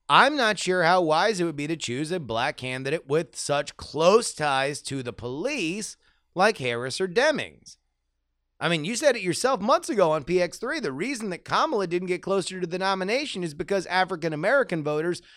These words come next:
saw her as the police rather than a senator fighting for their rights. I've recently seen her trying to change her image on the daily in her latest interviews.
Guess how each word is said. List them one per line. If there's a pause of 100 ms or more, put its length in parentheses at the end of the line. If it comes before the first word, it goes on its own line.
(120)
saw
her
as
the
police
rather
than
a
senator
fighting
for
their
rights. (680)
I've
recently
seen
her
trying
to
change
her
image
on
the
daily
in
her
latest
interviews.